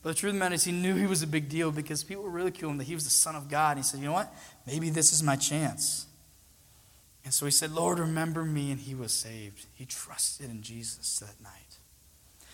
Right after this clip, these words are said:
Salvation is a remarkably free gift purchased for us by the Son of God. At the price of his own life on the cross,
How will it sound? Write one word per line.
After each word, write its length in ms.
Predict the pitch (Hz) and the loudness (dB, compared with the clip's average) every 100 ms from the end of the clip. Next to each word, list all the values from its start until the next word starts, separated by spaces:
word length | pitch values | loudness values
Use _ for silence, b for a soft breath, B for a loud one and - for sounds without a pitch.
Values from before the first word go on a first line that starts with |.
| B | B
Salvation 600 | B 156 156 190 220 233 | B 0 6 6 6 4
is 140 | 214 156 | 4 4
a 60 | |
remarkably 680 | 160 139 143 151 156 170 165 | 4 4 4 4 4 -6 -6
free 260 | 156 - 147 | -6 -4 -4
gift 640 | 135 127 110 107 - - - - b b b | -6 -6 -6 -6 -8 -10 -12 -20 b b b
purchased 540 | - 196 220 - 156 - | 4 6 6 6 4 4
for 220 | 139 135 | 0 -4
us 200 | 113 - | -4 -8
by 180 | - 110 | -8 -6
the 100 | 110 | 0
Son 280 | - 120 | 0 0
of 140 | 117 117 | -4 -8
God. 380 | 98 87 92 - - - B B B B | -12 -14 -16 -20 -20 -20 B B B B
At 100 | 120 | -8
the 60 | 131 | -8
price 640 | - - 170 180 202 - | -10 2 8 8 10 8
of 160 | - 156 | 6 0
his 160 | 143 - | 0 0
own 280 | 151 170 165 | 0 2 4
life 340 | 151 139 - | 6 4 2
on 100 | 127 | -4
the 60 | 123 | -4
cross, 640 | - 120 107 98 - - | -6 -4 -4 -4 -4 -4